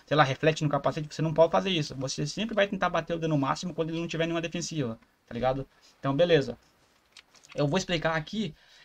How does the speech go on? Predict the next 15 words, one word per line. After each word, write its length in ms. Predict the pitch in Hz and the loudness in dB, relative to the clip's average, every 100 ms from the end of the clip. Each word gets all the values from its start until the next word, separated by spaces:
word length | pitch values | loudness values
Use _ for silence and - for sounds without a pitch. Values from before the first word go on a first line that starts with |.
| - | -12
o 100 | - | -8
combo 340 | 139 180 202 165 | 0 2 2 0
do 200 | 160 190 | 0 0
capa-, 340 | 196 196 175 | 0 0 -4
do 200 | - 160 | -6 -6
capote, 500 | 151 156 170 - 147 | -4 0 -2 -2 -6
do, 120 | 151 156 | -6 -6
com, 140 | 160 | -4
com 140 | 165 | -2
o 40 | 175 | 0
capote 360 | 180 - 180 | -2 -2 -4
malévolo, 460 | 180 185 156 120 113 | 0 2 2 2 -4
tá 100 | - | -8
ligado? 320 | 123 123 123 - _ _ _ _ _ - | -4 -4 -4 -12 _ _ _ _ _ -4
É, 880 | 139 135 131 123 123 120 120 113 | 0 2 2 0 0 0 -2 -4